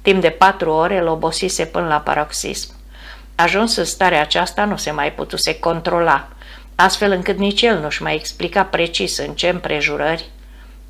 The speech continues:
căzuse, pur și simplu epuizat pe un morman de cărămizi,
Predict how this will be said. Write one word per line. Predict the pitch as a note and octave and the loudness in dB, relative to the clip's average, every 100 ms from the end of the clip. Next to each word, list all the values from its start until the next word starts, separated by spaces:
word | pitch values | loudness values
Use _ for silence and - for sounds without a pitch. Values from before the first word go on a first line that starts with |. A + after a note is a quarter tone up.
| - | 0
căzuse, | G3 E3+ F#3 G#3+ C#3+ | 4 6 4 0 -4
pur | C#3 C#3+ D#3 | -4 -6 -4
și | - | -4
simplu | D3 - F3+ D#3+ | -4 -4 -2 -2
epuizat | D#3 - D#3+ D#3 E3 F#3+ | -2 0 -2 2 2 2
pe | - | 0
un | E3 | 0
morman | D#3 C#3+ D#3 D#3+ | 2 0 0 -2
de | E3 D#3+ | -2 -2
cărămizi, | D3 D3 C#3+ F3 F#3 | -2 -2 -4 -6 -8